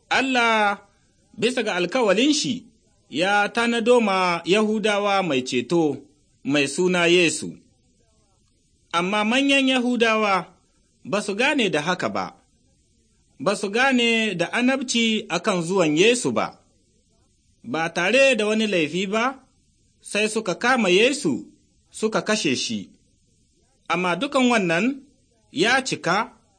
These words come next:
kamar yadda Ubangiji Allah ya faɗa. Allah ya tā da Yesu daga matattu bayan kwana uku. Mutane da yawa sun gan shi bayan tashin shi daga matattu.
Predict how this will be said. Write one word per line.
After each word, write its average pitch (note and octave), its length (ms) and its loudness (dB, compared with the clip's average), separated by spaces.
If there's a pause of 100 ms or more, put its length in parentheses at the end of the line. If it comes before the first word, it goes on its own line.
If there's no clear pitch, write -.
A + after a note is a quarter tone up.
(180)
kamar F#3+ 280 -2
yadda A3+ 580 2
Ubangiji F3+ 640 -2
Allah F#3+ 600 0 (220)
ya D#3 240 0
faɗa. G2+ 420 -6 (1080)
Allah G3+ 560 2
ya G3+ 160 0
tā G#3 220 0
da F#3 100 2
Yesu A3+ 600 2
daga D#3 220 2
matattu G3 760 -2
bayan F3+ 340 2
kwana E3+ 380 0
uku. A#2 380 -2 (960)
Mutane G#3+ 480 0
da F#3 100 0
yawa A#3 380 4
sun G3+ 240 -4
gan F#3+ 200 2
shi F#2 300 -8 (720)
bayan F#3 460 0
tashin A3+ 360 0
shi E3+ 340 -2
daga B2+ 180 -2
matattu. A#2+ 560 -2